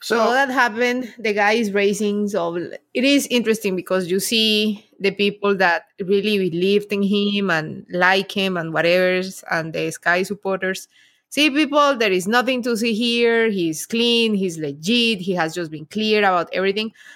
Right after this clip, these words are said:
Speaker 2: And then you get the other side that is just saying, "This is B S." It, he, he, he got away because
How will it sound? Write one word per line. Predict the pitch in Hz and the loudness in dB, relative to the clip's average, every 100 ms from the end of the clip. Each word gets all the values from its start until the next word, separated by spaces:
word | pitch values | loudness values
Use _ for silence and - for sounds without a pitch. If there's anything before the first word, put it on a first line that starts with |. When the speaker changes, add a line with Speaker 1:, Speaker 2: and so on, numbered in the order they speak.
| - | -6
Speaker 2:
And | 185 | 0
then | 202 196 | 0 0
you | 196 | 0
get | 202 180 | 0 0
the | 185 | 0
other | 226 233 | 2 2
side | 208 202 170 160 160 - _ _ | 2 2 2 2 -2 -8 _ _
that | 175 175 | -4 -2
is | 175 175 170 | -2 -2 -4
just | 175 175 | -6 -6
saying, | - 170 170 175 170 | -4 -4 -4 -6 -4
"This | 180 | -4
is | 180 160 | -4 -10
B | 160 185 175 | -6 -4 0
S." | 220 247 247 - - _ _ _ _ | 2 4 2 0 -8 _ _ _ _
It, | - 185 180 _ _ _ - | 0 0 0 _ _ _ -10
he, | 202 190 - | -6 -6 -8
he, | 185 202 190 180 165 - | -14 -10 -8 -8 -12 -16
he | 190 185 | -8 0
got | 226 | 4
away | 226 220 233 185 | 4 4 6 4
because | 180 180 170 170 165 - - | 4 2 2 2 2 -4 -10